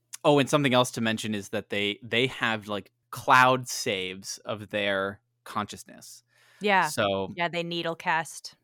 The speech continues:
Speaker 2: Yeah.
Speaker 1: Yeah. The average person can't, doesn't have a copy of their, uh, cortical stack, yeah, of their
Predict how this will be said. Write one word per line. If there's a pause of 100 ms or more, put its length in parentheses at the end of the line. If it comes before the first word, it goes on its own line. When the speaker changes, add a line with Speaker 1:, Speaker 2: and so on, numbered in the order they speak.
Speaker 2:
Yeah.
Speaker 1:
Yeah.
The
average
person
can't, (380)
doesn't
have
a
copy (120)
of
their,
uh, (160)
cortical
stack,
yeah,
of
their